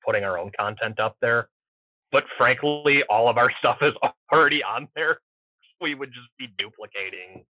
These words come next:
uh, things people have already re-uploaded. You know, maybe it's not a horrible idea to just put stuff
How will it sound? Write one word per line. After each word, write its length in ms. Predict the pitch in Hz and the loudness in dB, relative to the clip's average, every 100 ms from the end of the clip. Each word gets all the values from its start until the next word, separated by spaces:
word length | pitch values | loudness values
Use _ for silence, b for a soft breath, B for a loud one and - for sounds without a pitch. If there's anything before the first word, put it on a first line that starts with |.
| _ _ _ 117 | _ _ _ -2
uh, 240 | 110 110 107 | 0 0 0
things 220 | 113 104 - | -4 -4 -10
people 260 | 104 101 | -8 -6
have 100 | 98 | -6
already 400 | 95 92 92 92 85 | -6 -6 -6 -8 -10
re-uploaded. 580 | 87 82 - 80 82 85 _ _ _ _ _ | -8 -8 -8 -12 -12 -14 _ _ _ _ _
You 80 | 185 | 0
know, 180 | 180 156 185 | 2 2 0
maybe 240 | 220 254 | 0 0
it's 100 | - | 0
not 160 | 180 165 | 2 2
a 40 | |
horrible 380 | 135 160 143 117 | 2 2 4 2
idea 400 | 107 117 117 90 98 | 2 0 -4 -4 -8
to 160 | 95 | -10
just 180 | 95 98 _ 98 | -10 -18 _ -14
put 100 | 98 _ _ | -14 _ _
stuff 160 | - | -12